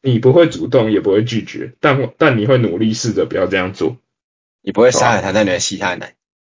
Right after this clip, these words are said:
Speaker 1: 好暧昧的答案。
Speaker 2: 好没有道理的答案。下面一个。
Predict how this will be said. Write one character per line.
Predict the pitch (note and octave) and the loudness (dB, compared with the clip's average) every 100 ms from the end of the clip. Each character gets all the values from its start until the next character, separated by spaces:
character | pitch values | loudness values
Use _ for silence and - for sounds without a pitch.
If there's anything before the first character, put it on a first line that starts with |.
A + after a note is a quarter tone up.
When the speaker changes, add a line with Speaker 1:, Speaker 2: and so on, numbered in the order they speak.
| _ A#2+ | _ -16
Speaker 1:
好 | - G2+ D#2+ | -6 -2 2
暧 | A#2 | 4
昧 | A2 F#2 | 4 2
的 | F2 | -2
答 | |
案。 | F2 - A2 - - _ _ _ _ _ _ _ _ _ _ _ _ | -4 -6 -6 -16 -20 _ _ _ _ _ _ _ _ _ _ _ _
Speaker 2:
好 | F#2+ | -2
没 | G2 | 0
有 | |
道 | G2+ F#2+ | 2 0
理 | |
的 | D2+ | -2
答 | B1+ | -6
案。 | D2+ - | -10 -12
下 | - G2+ | -2 2
面 | G2 | 2
一 | |
个。 | D#2 | 0